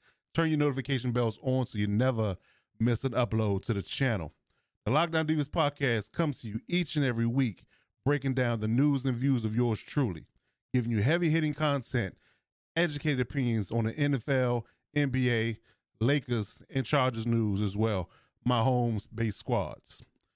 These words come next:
So if you're looking for a one-stop shop for edgy, real opinions and news of the popular world of sports,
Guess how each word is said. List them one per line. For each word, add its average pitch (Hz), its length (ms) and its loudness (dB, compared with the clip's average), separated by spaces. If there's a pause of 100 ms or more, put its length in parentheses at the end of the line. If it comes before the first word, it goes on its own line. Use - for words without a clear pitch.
(400)
So 165 160 2
if 131 80 0
you're 139 100 2
looking 220 160 0
for 196 160 0
a 175 40 2
one-stop 160 460 0
shop 135 380 0
for 123 220 -2
edgy, 131 340 0
real 113 600 0 (840)
opinions 143 480 0
and 127 160 2
news 127 480 2
of 117 160 -6
the 117 80 -8
popular 123 320 2
world 117 240 2
of 98 80 -2
sports, 113 420 -4